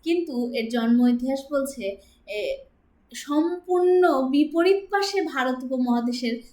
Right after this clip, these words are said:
সৃষ্টি হয়েছিল অ্যান্টার্কটিকার কা-, কাছে আজ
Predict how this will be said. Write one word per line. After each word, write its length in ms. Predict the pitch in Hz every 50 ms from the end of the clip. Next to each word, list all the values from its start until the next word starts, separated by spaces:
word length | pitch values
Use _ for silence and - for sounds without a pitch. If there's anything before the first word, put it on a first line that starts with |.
| _ -
সৃষ্টি 400 | - - 294 302 - - 311 294
হয়েছিল 380 | 277 254 254 254 254 262 247 233 240 - - -
অ্যান্টার্কটিকার 640 | 233 240 262 254 254 285 277 285 302 294 294 285 269
কা-, 420 | 277 277 226 208 - - - _
কাছে 540 | - 262 247 247 247 - 254 220 254 349 - - - - - _ _
আজ 140 | 226 277